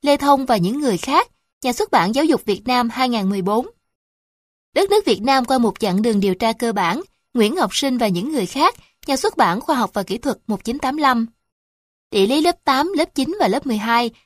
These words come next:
nhà xuất bản Giáo dục Việt Nam, hai ngàn mười bốn. Thiên nhiên vùng biển nước ta, Nguyễn Ngọc Thụy, nhà xuất bản Khoa học và Kỹ thuật, một chín bảy tám. Khám phá biển, nhiều tác giả, nhà xuất bản Kim Đồng, hai ngàn mười ba.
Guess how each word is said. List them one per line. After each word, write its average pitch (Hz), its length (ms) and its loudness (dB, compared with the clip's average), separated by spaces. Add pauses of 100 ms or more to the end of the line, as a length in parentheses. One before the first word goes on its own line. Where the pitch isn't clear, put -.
(100)
nhà 254 100 0
xuất 381 200 0
bản 208 280 2
Giáo 277 120 0
dục 330 220 -2
Việt 190 220 -2
Nam, 240 280 0
hai 247 180 -2
ngàn 208 220 0
mười 190 120 0
bốn. 214 260 -4 (840)
Thiên 339 200 2
nhiên 311 220 0
vùng 233 140 -2
biển 196 200 0
nước 381 180 -4
ta, 269 340 0 (140)
Nguyễn 220 220 -2
Ngọc 311 240 -4
Thụy, 196 360 0 (240)
nhà 240 100 -2
xuất 370 180 -2
bản 196 200 2
Khoa 285 140 -4
học 226 160 -2
và 202 120 -2
Kỹ 190 180 -6
thuật, 262 180 -2 (140)
một 220 200 -6
chín 285 180 -4
bảy 170 140 -2
tám. 247 360 -2 (800)
Khám 285 220 -2
phá 302 160 4
biển, 233 380 2
nhiều 240 180 0
tác 311 220 -6
giả, 202 320 0 (280)
nhà 254 140 0
xuất 392 180 -2
bản 226 200 0
Kim 254 200 -4
Đồng, 220 280 2
hai 254 160 -2
ngàn 208 220 -2
mười 196 140 -2
ba. 226 340 0